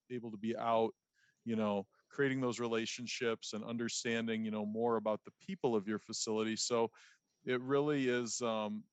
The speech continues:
you know, incumbent to have, you know, some good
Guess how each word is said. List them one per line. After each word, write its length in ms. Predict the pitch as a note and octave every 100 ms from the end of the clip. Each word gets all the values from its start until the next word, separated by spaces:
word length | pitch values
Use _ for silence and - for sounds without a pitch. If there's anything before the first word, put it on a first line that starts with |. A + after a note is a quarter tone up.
| _
you 60 | B2
know, 100 | A#2
incumbent 500 | A2+ C3+ C#3 C3 -
to 120 | A2+
have, 360 | G2+ G#2+ G#2+ G2 - _ _ _ _ _ _
you 60 | A2
know, 140 | A2
some 260 | - G#2 F#2
good 240 | C3 C3